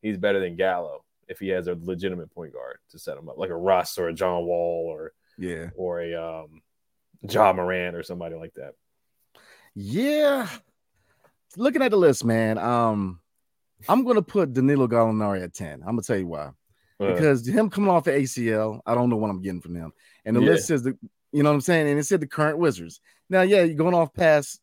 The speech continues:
Speaker 2: ex-, you know, past years. Yeah, I can see him being definitely higher. But I just don't know what to expect, you know, especially with A C L. Now, the A C L in, in basketball, you, you know, is a little better than football 'cause football, man, you know, you need that plant leg, especially as a running back. So, you know, as a basketball player,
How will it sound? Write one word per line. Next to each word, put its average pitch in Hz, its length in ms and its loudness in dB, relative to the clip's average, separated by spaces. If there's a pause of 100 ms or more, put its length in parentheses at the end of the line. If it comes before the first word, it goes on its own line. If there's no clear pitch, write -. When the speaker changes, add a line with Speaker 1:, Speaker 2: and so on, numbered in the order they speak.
Speaker 2:
ex-, - 240 -12
you 160 120 -4
know, 107 300 -2 (280)
past 131 300 2
years. 123 260 0
Yeah, 110 180 0
I 117 60 -4
can 117 80 -14
see 107 260 -6
him 101 180 -6
being 101 200 -8
definitely 101 280 -8
higher. 98 280 -6 (420)
But 127 120 2
I 127 100 6
just 117 140 -6
don't 135 140 2
know 131 100 2
what 127 60 2
to 123 60 0
expect, 110 300 -4
you 135 80 -6
know, 139 60 -2
especially 156 380 -2
with 131 100 0
A - 20 -2
C 139 180 -6
L. 110 120 -2 (240)
Now, 202 120 4
the 190 60 2
A 220 140 0
C 208 180 -6
L 170 120 2
in, 151 100 -2
in 127 100 0
basketball, 117 500 2
you, 117 120 -4
you 120 140 -6
know, 107 280 -4
is 104 180 -10
a 117 60 -6
little 113 180 -4
better 107 240 0
than 98 180 -6
football 80 420 -6
'cause 82 280 -20
football, 80 360 -10
man, 80 260 -14
you 90 60 -14
know, 82 100 -12
you 98 160 -14
need 113 140 -6
that 98 160 -8
plant - 200 -8
leg, 90 180 -6
especially 101 300 -8
as 85 60 -8
a 87 60 -12
running 101 180 -4
back. 90 200 -4 (280)
So, 147 280 8
you 143 120 6
know, 143 140 8
as 131 120 6
a 120 40 2
basketball 143 340 6
player, 135 320 2